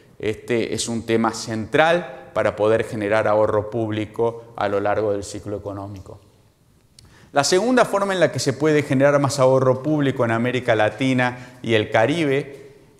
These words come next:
es siendo más eficiente en la forma en que se gasta.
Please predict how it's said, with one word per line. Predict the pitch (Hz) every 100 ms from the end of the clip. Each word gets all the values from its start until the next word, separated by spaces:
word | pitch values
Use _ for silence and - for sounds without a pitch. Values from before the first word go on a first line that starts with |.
| _
es | - 165
siendo | - 185 175 156
más | 156 -
eficiente | 156 139 123 - 165 156 127
en | 117
la |
forma | 107 120 117 113
en | 104
que | 101
se | - 107
gasta. | 95 - - -